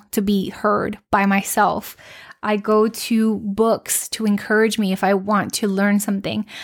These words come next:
I don't put the pressure of having to give me stuff to my friends. I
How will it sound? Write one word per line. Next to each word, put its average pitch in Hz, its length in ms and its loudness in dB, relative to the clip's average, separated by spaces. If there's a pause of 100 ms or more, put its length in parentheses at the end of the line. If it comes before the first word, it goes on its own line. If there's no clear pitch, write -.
(180)
I 202 80 -2
don't 240 240 0
put 226 220 0
the 226 80 -2
pressure 202 680 -4
of 202 300 0 (520)
having 233 360 2
to 240 80 4
give 214 380 0
me 233 120 4
stuff 202 380 2
to 208 140 0
my 190 180 0
friends. 190 400 -4
I 202 160 0